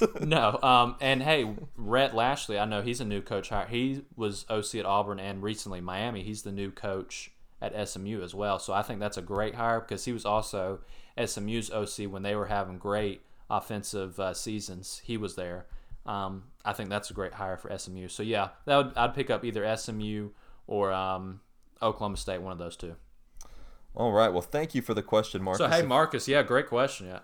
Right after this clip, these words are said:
Speaker 2: yeah.
Speaker 1: If you'd like to reach the show, you can email us at game managers pod at gmail dot com. You can also find us at T G M Pod on Facebook, Instagram, Twitter.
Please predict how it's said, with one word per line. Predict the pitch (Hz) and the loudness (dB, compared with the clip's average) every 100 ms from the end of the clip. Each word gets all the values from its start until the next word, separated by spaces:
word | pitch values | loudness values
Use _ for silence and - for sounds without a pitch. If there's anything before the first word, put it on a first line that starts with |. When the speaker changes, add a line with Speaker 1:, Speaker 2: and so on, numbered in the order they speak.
| - | -10
Speaker 2:
yeah. | 107 104 98 - - - | -6 -6 -6 -14 -20 -14
Speaker 1:
If | 110 | -4
you'd | 123 127 | 2 6
like | 131 | 6
to | 127 | 6
reach | 135 135 | 0 0
the | 123 | -6
show, | - 123 135 | 0 2 2
you | 123 | 0
can | 110 - | -4 -4
email | 127 127 101 | -2 2 4
us | 110 135 - | 4 2 0
at | 98 - 110 | 0 -2 -4
game | 110 110 110 | 0 2 2
managers | 107 107 101 98 | 2 0 -2 -4
pod | - 120 131 | 2 4 4
at | - 87 | 2 0
gmail | 78 95 92 87 | -2 -4 0 0
dot | - | -2
com. | - 123 131 | -2 -2 0
You | 110 | 0
can | |
also | 101 110 104 | 0 0 -2
find | - 101 101 | 0 0 0
us | - | -2
at | 78 | -4
T | - 131 | -4 -6
G | 113 107 | -2 -2
M | 101 | -2
Pod | 117 104 101 - - - - | 2 2 2 -4 -16 -10 -10
on | 92 | -2
Facebook, | 135 139 - 123 - - - | 0 0 0 -2 -2 -20 -8
Instagram, | 110 123 - 113 113 107 - - - | -4 -4 -4 -2 0 -2 -6 -20 -8
Twitter. | - 151 143 139 | 4 6 8 4